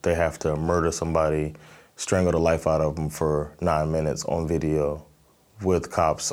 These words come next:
on the person. You know, such an extreme case shouldn't be the only one that gets convicted. With a, with a case like that,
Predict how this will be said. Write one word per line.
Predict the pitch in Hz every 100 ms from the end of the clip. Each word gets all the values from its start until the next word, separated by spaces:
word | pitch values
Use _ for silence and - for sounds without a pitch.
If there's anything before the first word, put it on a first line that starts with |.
| -
on | 90 87 85
the |
person. | 78 87 80 -
You | 95
know, | 90 82 -
such | - - 104
an | 101
extreme | 90 - 107 95 87
case | 101 87 90
shouldn't | - - 82 87
be | 85
the | 85
only | 87 82
one | 78 78
that | 76
gets | 78 -
convicted. | 82 80 78 - -
With | 107 104
a, |
with | 92 113 104
a |
case | 104 135 117
like | 117 117 107
that, | 82 82